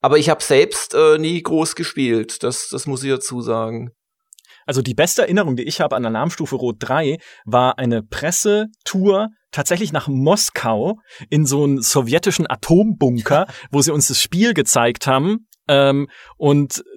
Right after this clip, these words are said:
Speaker 2: danach irgendwie sind wir in eine Bar gefahren, die die Wodka-Bar
Speaker 3: <laughs>
Speaker 2: hieß. Ich, ich überlasse jedem den Gedanken, was man da vielleicht getrunken hat oder was es da so gab oder was da passiert ist. Nur danach sind wir halt leicht, sag ich mal, angeheitert zum Hotel zurückgekommen,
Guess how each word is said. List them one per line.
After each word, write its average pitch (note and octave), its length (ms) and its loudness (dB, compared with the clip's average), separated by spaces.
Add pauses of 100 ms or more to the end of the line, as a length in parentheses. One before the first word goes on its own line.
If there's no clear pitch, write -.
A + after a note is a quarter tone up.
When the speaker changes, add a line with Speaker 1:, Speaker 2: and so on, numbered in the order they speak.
(120)
Speaker 2:
danach C3 400 2
irgendwie E3 300 2
sind D3 180 0
wir D#3 100 2
in C#3+ 80 2
eine A#2+ 60 2
Bar C#3 300 2
gefahren, D3+ 440 0
die C3+ 180 -2
die A#2 220 -4
Wodka-Bar A2+ 840 0
Speaker 3:
<laughs> C3 200 -2
Speaker 2:
hieß. G3+ 440 0
Ich, C#3+ 120 -4 (140)
ich D3+ 160 -4
überlasse C#3+ 500 2
jedem F3+ 460 2 (580)
den D3 100 4
Gedanken, C#3+ 380 0
was D3+ 160 2
man C#3+ 100 2
da C#3 100 4
vielleicht C3 280 4
getrunken D#3 320 0
hat D3 100 2
oder C3 140 4
was B2 80 2
es B2 80 0
da B2 100 4
so A#2 80 -2
gab D#3 300 4
oder A#2 100 0
was A#2+ 100 0
da B2 140 0
passiert D#3+ 380 2
ist. - 280 0 (200)
Nur D3 100 4
danach D#3+ 400 4
sind E3+ 240 0
wir D3 120 4
halt C#3 200 2 (240)
leicht, C3+ 760 -2 (260)
sag C#3+ 160 0
ich C3+ 80 -2
mal, C#3 100 2
angeheitert D#3 600 2
zum C#3 160 -2
Hotel D3 280 0
zurückgekommen, D3 760 0